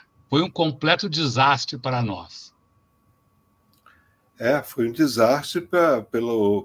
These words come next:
Speaker 2: pela vergonha, porque é uma, foi uma vergonha o que eles fizeram. Eles desconvidaram a, a, a, a Dania Schible a, a receber o prêmio,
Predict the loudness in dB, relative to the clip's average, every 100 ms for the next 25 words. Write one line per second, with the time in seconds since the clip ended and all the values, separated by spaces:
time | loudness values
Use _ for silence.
0 | -4 -4 -4 -4 -4 -6 -8 -10 2 4
1 | 4 2 4 2 -2 -8 _ _ _ _
2 | _ _ _ _ -20 -6 -4 -2 -4 -6
3 | -8 -6 -6 -4 -4 -6 -14 -14 -4 -2
4 | 0 0 -2 2 2 2 0 -4 -4 -8
5 | -6 -2 -2 -4 -12 _ _ _ _ _
6 | _ _ _ -6 -4 -4 -6 -8 -4 -2
7 | -2 6 8 10 8 4 -2 -6 _ _
8 | _ -12 -8 -6 -6 -10 -12 _ _ _
9 | _ _ _ _ -18 -14 -12 -12 -14 _
10 | _ -16 -16 -16 -14 -10 -10 -10 -10 -8
11 | -8 -6 -6 -4 -4 -4 -4 -6 -12 -18
12 | -20 -16 -12 -12 -8 -6 -6 -8 -12 _
13 | _ _ _ _ _ _ _ _ _ _
14 | _ _ -20 _ 0 2 0 -6 -8